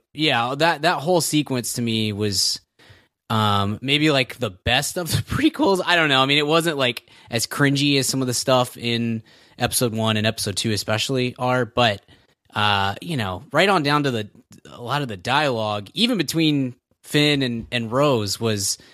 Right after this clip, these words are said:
mostly kind of clunky one-liners and exposition of, like,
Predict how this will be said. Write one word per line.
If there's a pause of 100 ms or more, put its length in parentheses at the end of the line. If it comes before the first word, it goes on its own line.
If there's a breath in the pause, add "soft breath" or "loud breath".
(440 soft breath)
mostly (960)
kind
of (400)
clunky
one-liners
and
exposition
of,
like,